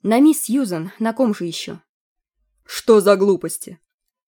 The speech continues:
а рассердился Мордевольт. «Почему это я должен жениться на мисс Сьюзан?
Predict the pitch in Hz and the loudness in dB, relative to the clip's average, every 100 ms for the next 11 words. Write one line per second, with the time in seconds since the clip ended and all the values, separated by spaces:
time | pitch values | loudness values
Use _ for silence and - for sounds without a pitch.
0 | _ 180 170 - 190 160 170 160 170 160 | _ -6 -4 -6 -6 -6 -10 -10 -10 -10
1 | 160 165 156 - _ _ _ _ _ _ | -8 -10 -10 -18 _ _ _ _ _ _
2 | _ _ _ _ 202 202 208 240 220 190 | _ _ _ _ 0 2 2 2 2 0
3 | 180 180 180 170 180 180 190 226 262 190 | -2 0 -2 -4 -8 -6 -2 -2 -2 -4
4 | 175 185 180 - 196 180 151 151 165 | -2 -2 -4 -6 -8 -8 -8 -14 -18